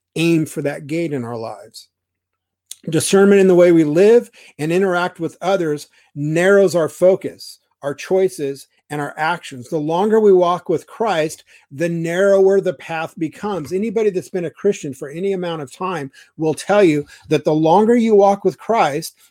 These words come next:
the narrower the path be-, the path becomes. You may, you may look at something that you did that you thought was totally acceptable behavior three or four years ago, now you look at it as a Christian and go, "How could I have thought that was okay?" That's because the path is narrowing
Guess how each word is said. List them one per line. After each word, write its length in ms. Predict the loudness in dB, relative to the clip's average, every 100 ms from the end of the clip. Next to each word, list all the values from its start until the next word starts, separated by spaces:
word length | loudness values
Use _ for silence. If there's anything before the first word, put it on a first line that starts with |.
| -10
the 120 | -6
narrower 560 | -4 0 2 4 4 2
the 120 | -2
path 360 | -6 -10 -10 -12
be-, 160 | -14 -10
the 100 | -10
path 300 | -8 -12 -10
becomes. 440 | -12 -12 -12 -12 -8
You 140 | -4
may, 260 | -2 -2 -4 -16 _ _ _
you 180 | -10 -4
may 140 | -2
look 300 | 2 2 2
at 100 | 0
something 520 | 0 -2 0 0 2
that 140 | 0 -4
you 220 | -8 -8
did 640 | 0 4 6 4 0 -4 _ _ _ -8
that 100 | -6
you 140 | -6
thought 320 | -2 0 0 -2
was 140 | -8
totally 400 | -2 0 2 0
acceptable 640 | -2 -8 -4 -4 -6 -6 -6
behavior 680 | -6 -4 -4 -4 -4 -8 _ _ _
three 160 | 0 2
or 60 |
four 200 | 2 0
years 300 | 0 0 0
ago, 400 | 0 0 -2 -4 _ _
now 240 | -10 -4 0
you 140 | 2
look 200 | 2 2
at 120 | 0
it 40 | -2
as 100 | -4
a 60 |
Christian 300 | -6 -8 -8
and 60 | -12
go, 60 | -10
"How 160 | -12
could 160 | -12 -10
I 80 | -10
have 140 | -12
thought 180 | -18 -18
that 140 | -18
was 120 | -18 -20
okay?" 400 | -18 -16 -16 -18
That's 200 | -20 -20
because 340 | -18 -14 -12 -12
the 120 | -14
path 360 | -12 -10 -10 -10
is 140 | -8
narrowing 500 | -6 -2 -2 0 -2